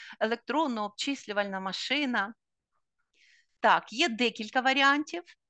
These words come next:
Тут одне питання достатньо проблемне. І воно проблемне, навіть якщо брати різні джерела.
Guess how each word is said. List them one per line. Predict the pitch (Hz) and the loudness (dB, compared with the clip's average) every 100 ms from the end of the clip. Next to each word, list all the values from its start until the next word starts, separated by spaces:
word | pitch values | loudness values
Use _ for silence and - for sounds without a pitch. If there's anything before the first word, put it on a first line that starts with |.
| _ _ _ - - _ | _ _ _ -20 -20 _
Тут | 359 370 - | -2 -2 0
одне | 240 214 269 269 | -2 2 4 4
питання | - 208 - 427 415 233 | 2 -2 2 2 0 -6
достатньо | 170 226 - - 403 - 339 | -4 -6 0 2 2 0 -8
проблемне. | 302 262 226 202 175 147 160 - - _ _ _ - - | -6 -10 -12 -10 -10 -10 -14 -20 -20 _ _ _ -20 -6
І | 254 | -2
воно | 269 294 330 | 0 2 2
проблемне, | 247 214 233 320 403 392 370 349 | 0 -2 2 2 0 -2 0 0
навіть | 240 226 262 262 208 | 2 4 2 0 -8
якщо | - - 254 254 - - - - - | -6 -4 -4 -4 -8 -18 -20 -20 -4
брати | 214 247 254 214 | 4 4 4 -2
різні | 220 208 - 170 | -4 -8 -10 -12
джерела. | - 185 208 190 156 | -8 -6 -2 -2 -4